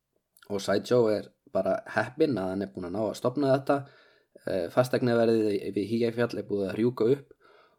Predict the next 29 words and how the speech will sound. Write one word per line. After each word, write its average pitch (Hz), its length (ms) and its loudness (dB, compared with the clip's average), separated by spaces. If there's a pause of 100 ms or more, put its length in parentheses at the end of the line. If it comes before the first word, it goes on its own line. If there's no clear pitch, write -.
(240)
og 98 540 -2
hann 110 240 0 (160)
kemst, - 560 -4 (100)
eh, - 380 -8
til 95 100 -2
áhrifa 120 320 4
við 107 160 0
hirðina 131 320 2
því 101 140 -4
hann 95 100 -2
er 98 80 -4
langfyrstur 117 540 -2
heim 123 160 -2
frá 113 160 -2
Kína, 135 320 2 (400)
kemur 101 240 0
með 98 80 0
nýja 110 180 0
þekkingu, 135 440 0 (680)
nýja 107 300 0 (340)
gripi 123 460 2 (800)
og 98 240 -2 (100)
í 104 140 -4
tæka 131 320 0
tíð 135 240 0
áður 110 240 2
en 98 80 -6
Kanmu 113 320 0
keisari 107 320 -2